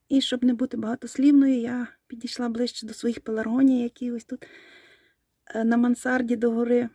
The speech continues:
випусти-, випустили свої бутончики. Будуть скоро квітнути, їм тут дуже добре багато сонячного світла,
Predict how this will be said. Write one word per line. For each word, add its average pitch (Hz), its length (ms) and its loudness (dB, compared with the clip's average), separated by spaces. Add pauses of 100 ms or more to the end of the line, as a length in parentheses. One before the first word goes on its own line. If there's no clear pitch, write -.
випусти-, 233 540 -8
випустили 247 460 -2
свої 240 400 -2 (460)
бутончики. 226 760 -8 (500)
Будуть 247 320 -8
скоро 233 320 -8
квітнути, 233 580 -4
їм 220 180 -2
тут 214 220 -10
дуже 262 300 -2
добре 220 320 0
багато 214 460 -10
сонячного 220 600 -4
світла, 269 460 -2